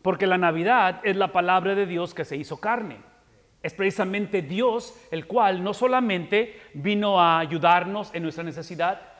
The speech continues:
no fue el Dios que simplemente vino a promover cierto, ciertas prácticas entre nosotros o ciertas costumbres o ciertas tradiciones, es el Dios que se hace carne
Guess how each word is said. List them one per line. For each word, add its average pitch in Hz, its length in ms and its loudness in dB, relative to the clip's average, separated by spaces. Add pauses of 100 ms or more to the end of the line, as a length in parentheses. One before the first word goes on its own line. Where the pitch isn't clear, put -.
(140)
no 170 160 0
fue 220 160 2
el 196 60 -4
Dios 208 200 2
que 220 140 0
simplemente 208 600 -2
vino 202 380 0 (200)
a 175 400 4
promover 180 640 2
cierto, 196 400 0
ciertas 190 400 -6
prácticas 196 500 -6
entre 185 160 -8
nosotros 208 500 -6 (200)
o 170 80 -2
ciertas 196 360 0
costumbres 208 600 -2
o 160 60 -8
ciertas 180 320 -4
tradiciones, 214 640 -4 (200)
es 180 140 -2
el 240 160 4
Dios 240 260 2
que 226 140 -6
se 170 120 -6
hace 233 400 -2
carne 180 520 0